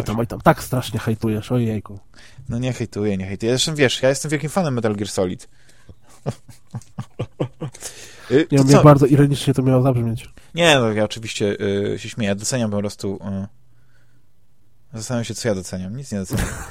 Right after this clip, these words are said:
Speaker 2: <laughs> Kunszt
Speaker 1: Ja, ja
Speaker 2: scenariusza?
Speaker 1: zawsze powtarzałem, które gry mi się z serii Metal Gear Solid podobały i one jakoś się nie nazywały Solid, tylko Acid. I były na P S P i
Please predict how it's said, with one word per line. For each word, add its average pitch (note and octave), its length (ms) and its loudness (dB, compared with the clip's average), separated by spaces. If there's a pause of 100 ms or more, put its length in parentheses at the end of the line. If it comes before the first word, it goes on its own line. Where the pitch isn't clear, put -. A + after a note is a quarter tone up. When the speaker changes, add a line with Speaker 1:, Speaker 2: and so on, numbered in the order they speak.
(220)
Speaker 2:
<laughs> - 380 -8
Kunszt - 340 2
Speaker 1:
Ja, C3 60 4
ja C#3+ 60 6
Speaker 2:
scenariusza? D3 160 6
Speaker 1:
zawsze C#3+ 220 6
powtarzałem, D#3+ 540 2
które B2+ 200 2
gry A#2+ 180 2
mi A#2 120 -4
się A2+ 200 -2
z G2+ 100 -6
serii A2 260 -4
Metal G#2+ 280 -4
Gear G#2 140 -8
Solid G2+ 240 -8
podobały G#2+ 420 0
i G#2+ 40 2
one G#2 120 0
jakoś G2 200 -8
się - 100 -10
nie G#2 80 -4
nazywały G2 400 -2
Solid, G#2 360 -4
tylko G2+ 260 -6
Acid. - 340 -8 (400)
I G#2 80 -8
były A2 140 -2
na A2 100 0
P A2 120 -6
S G2+ 120 -4
P G2 260 -4
i - 260 -14